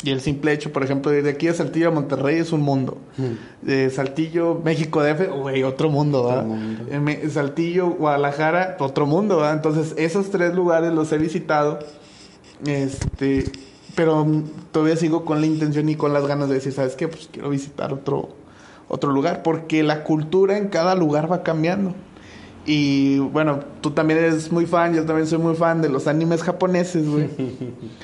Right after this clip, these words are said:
Speaker 1: Y, y, pues,
Speaker 2: Otakus.
Speaker 1: la cultura que se muestra en esos lugares, pues, está impresionante, güey. Y yo sigo ahí a ciertos, ciertos influencers, eh, hispanohablantes que viven en Japón, que se casaron con japonesas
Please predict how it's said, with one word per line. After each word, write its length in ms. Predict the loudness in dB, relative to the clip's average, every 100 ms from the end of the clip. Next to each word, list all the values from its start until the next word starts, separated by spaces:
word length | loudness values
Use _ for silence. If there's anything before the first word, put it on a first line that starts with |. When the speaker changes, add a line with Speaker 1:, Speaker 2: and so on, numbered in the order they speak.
| -20 -16 -2
Speaker 1:
Y, 460 | 2 4 2 0
y, 120 | -2 -2
pues, 240 | 0 0
Speaker 2:
Otakus. 320 | 0 -4 -2
Speaker 1:
la 260 | 2 2 2
cultura 680 | 0 0 4 4 6 2
que 120 | 0 -2
se 220 | 0 0
muestra 640 | 2 2 2 0 0 2 2
en 140 | 0
esos 280 | 0 0 2
lugares, 440 | 2 2 2 0 -4
pues, 260 | -12 -14
está 120 | -4
impresionante, 800 | -2 0 -2 0 -2 -2 -2 -2
güey. 160 | -2 -4 -8 -18 -20 -18 -4
Y 240 | 0 2
yo 160 | 2 2
sigo 320 | 2 2 4
ahí 240 | 4 4
a 100 | 2
ciertos, 640 | 2 0 2 2 2 0 -10 -14 -20 -20
ciertos 680 | -2 0 0 2 0 2 0
influencers, 840 | 0 2 2 2 0 -2 -8 -16 -20 -20 -4
eh, 380 | 0 0 0 -4
hispanohablantes 880 | -2 2 4 6 6 4 2 -2 -2
que 120 | -2
viven 280 | 0 2 2
en 80 | 0
Japón, 380 | 0 0 -2
que 80 | -2
se 100 | -6
casaron 320 | -10 -4 -2
con 140 | 0 0
japonesas 680 | 0 0 0 0 -2 -4